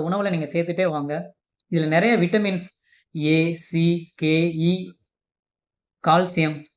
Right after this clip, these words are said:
பொட்டாசியம், மெக்னீசியம், ஃபோலேட் இது எல்லாமே இருக்குங்க. அது மட்டும் இல்லாம, நான் அந்த கட்டிகளின் வளர்ச்சியை குறைக்கிறதுல இதுல உள்ள குளுக்கோசைனோலேட்டுங்கிற ஒரு சல்ஃபர் கண்டெய்னிங் கெமிக்கல் இருக்கு. இது கட்டிகளின் வளர்ச்சியை குறைக்கிறது மட்டும் இல்லாம,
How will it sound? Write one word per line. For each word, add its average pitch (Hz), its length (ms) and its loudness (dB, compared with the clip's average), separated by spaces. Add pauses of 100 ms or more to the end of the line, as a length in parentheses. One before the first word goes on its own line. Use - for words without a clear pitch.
(100)
பொட்டாசியம், 165 580 0 (180)
மெக்னீசியம், 156 720 0 (100)
ஃபோலேட் 196 320 4
இது 143 120 0
எல்லாமே 185 340 2
இருக்குங்க. 143 300 -4 (680)
அது 190 260 4
மட்டும் 294 220 6
இல்லாம, 226 220 6
நான் 208 160 2
அந்த 180 180 0
கட்டிகளின் 240 440 2
வளர்ச்சியை 196 380 -2
குறைக்கிறதுல 175 580 0 (180)
இதுல 226 140 6
உள்ள 226 540 4 (380)
குளுக்கோசைனோலேட்டுங்கிற 226 1300 4
ஒரு 165 420 2
சல்ஃபர் 233 340 2
கண்டெய்னிங் 202 300 2
கெமிக்கல் 190 380 0
இருக்கு. 170 420 -4 (280)
இது 226 420 2
கட்டிகளின் 208 400 0
வளர்ச்சியை 170 360 -4
குறைக்கிறது 156 400 -4
மட்டும் 143 240 -4
இல்லாம, 151 340 -4